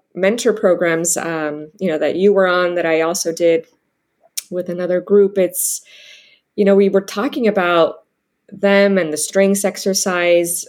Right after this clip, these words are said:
And then at some point, I remember our coaches, you know, going through their LinkedIn because they connected with their clients. And a lot of them came back to me and said, "Oh my God, if you looked at their LinkedIn profile and the things that these women are accomplishing,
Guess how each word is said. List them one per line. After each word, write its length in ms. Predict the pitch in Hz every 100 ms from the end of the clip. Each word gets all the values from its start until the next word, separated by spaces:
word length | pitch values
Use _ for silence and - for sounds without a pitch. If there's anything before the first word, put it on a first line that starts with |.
| -
And 220 | 175 185
then 220 | 202 196
at 120 | 180
some 240 | - 226 262
point, 380 | 220 175 170
I 60 | 170
remember 320 | 170 180 185
our 160 | 165 156
coaches, 720 | - 190 202 170 156 156 -
you 80 | 180
know, 140 | 156
going 260 | 156 170 170
through 240 | - 196
their 160 | 185 165
LinkedIn 540 | 165 165 175 226 240
because 240 | 208 - 151
they 80 | 143
connected 460 | 156 214 220 214
with 200 | 202 202
their 140 | 202 196
clients. 720 | - 202 196 196 190 196 -
And 360 | 180 170 170 - _ - - _ _
a 40 | 214
lot 140 | 277
of 60 | 403
them 160 | 277
came 180 | 202 190
back 240 | 190 220 254
to 100 | 208
me 100 | 170
and 340 | 170 165 165
said, 120 | 180
"Oh 40 | 208
my 160 | 254
God, 200 | 240 202
if 140 | 190 214
you 100 | 247
looked 200 | 294 311
at 100 | 294
their 140 | 196
LinkedIn 580 | 190 202 202 196 190 190
profile 920 | 185 208 214 214 160 151 143 240 - - - - _
and 100 | 202
the 60 | 202
things 300 | 202 254 294
that 160 | 262 240
these 180 | 226
women 260 | 214 240 226
are 160 | 196 -
accomplishing, 1120 | - 233 294 359 220 196 - 151 156 196